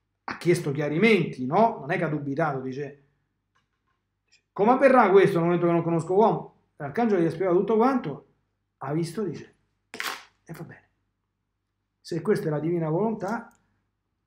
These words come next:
sia fatta la tua volontà." Ma che cosa ha detto poi nel Magnificat? "D'ora in poi tutte le, tutte le generazioni mi chiameranno beata." Per forza, che, capito? Cioè, e chi non lo fa è sciocco, d'accordo? Perché non esiste creatura più alta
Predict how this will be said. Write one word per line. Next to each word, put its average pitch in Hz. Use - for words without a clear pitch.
sia 139
fatta 165
la 165
tua 151
volontà." 139
Ma 123
che -
cosa 208
ha -
detto 165
poi 147
nel 143
Magnificat? 131
"D'ora 147
in 185
poi 220
tutte 135
le, 139
tutte -
le 175
generazioni 151
mi 185
chiameranno 127
beata." 139
Per 139
forza, 269
che, -
capito? 151
Cioè, -
e 202
chi 233
non 254
lo 202
fa 160
è 143
sciocco, 185
d'accordo? 127
Perché 131
non 151
esiste 180
creatura 160
più 190
alta -